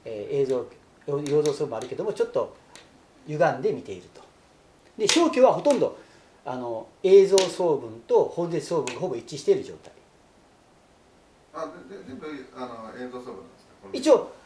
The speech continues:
Speaker 1: あの、心としては映像と映ってますけど、
Speaker 2: はい。
Speaker 1: でもそれがもうぶち破られて本絶。まあ、これ、なくなったと言ってもいいんかな。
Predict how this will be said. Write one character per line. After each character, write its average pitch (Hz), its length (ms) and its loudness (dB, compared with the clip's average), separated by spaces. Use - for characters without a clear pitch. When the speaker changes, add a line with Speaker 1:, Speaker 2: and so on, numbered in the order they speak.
Speaker 1:
あ 208 60 2
の、 202 280 2
心 302 200 2
と 208 60 4
し - 60 4
て 247 80 4
は - 260 4
映 285 300 4
像 285 160 4
と 190 80 0
映 151 40 0
っ 143 40 -8
て 147 260 -6
ま 131 80 -2
す - 100 -10
け 110 80 -12
ど、 82 60 -16
Speaker 2:
は - 60 -18
い。 - 20 -16
Speaker 1:
で 226 80 4
も - 40 6
そ 285 80 0
れ 302 80 4
が 294 100 10
も 185 100 2
う 147 40 0
ぶ 156 120 -8
ち 226 140 2
破 226 140 6
ら 247 120 6
れ 196 80 0
て 220 100 0
本 196 240 -2
絶。 175 400 -8
ま 165 100 -4
あ、 - 20 -12
こ 208 80 -4
れ、 190 80 -4
な 143 100 -14
く 262 120 -8
な 277 60 0
っ - 20 0
た 269 80 -6
と - 80 -8
言 117 80 -16
っ - 40 -20
て - 60 -20
も 117 60 -12
い 143 40 -8
い - 20 -8
ん 135 40 -10
か 90 120 -16
な。 90 80 -16